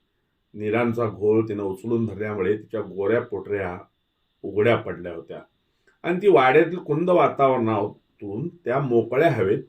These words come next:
पाय उचलीत होती. तिला उत्तमची ओढ नव्हती, गरज नव्हती. उलट ती त्याचा द्वेषच करीत होती. फक्त आज मोकळ्या जगात, मोकळ्या वातावरणात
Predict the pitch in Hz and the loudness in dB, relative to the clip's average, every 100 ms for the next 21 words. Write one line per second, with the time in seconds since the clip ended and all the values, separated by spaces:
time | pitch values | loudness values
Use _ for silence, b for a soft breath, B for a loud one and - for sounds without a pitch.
0 | - 123 151 113 - 85 - 87 - - | -8 2 4 4 -2 -12 -16 -20 -20 -20
1 | _ _ _ _ _ 120 123 120 - 135 | _ _ _ _ _ -2 2 2 0 -4
2 | 127 135 123 117 110 95 95 123 - _ | -4 2 4 4 2 -4 -8 -8 -10 _
3 | _ _ _ _ _ 101 117 117 101 90 | _ _ _ _ _ 0 2 2 -2 -8
4 | - 82 _ _ _ _ - 104 120 135 | -10 -18 _ _ _ _ -10 0 2 2
5 | - 135 120 98 127 117 90 87 107 104 | -2 -4 -4 -2 -2 -2 -8 -6 -4 0
6 | 156 - - 92 - 90 76 - _ _ | 0 0 0 -4 -4 -12 -14 -20 _ _
7 | _ _ _ 151 151 147 120 131 151 120 | _ _ _ -6 0 2 4 4 2 0
8 | 110 139 156 139 104 95 104 123 - 110 | 0 4 6 6 4 0 0 -2 -4 -4
9 | 117 110 147 151 120 113 117 107 87 95 | -2 0 2 4 4 0 -2 -2 -4 -6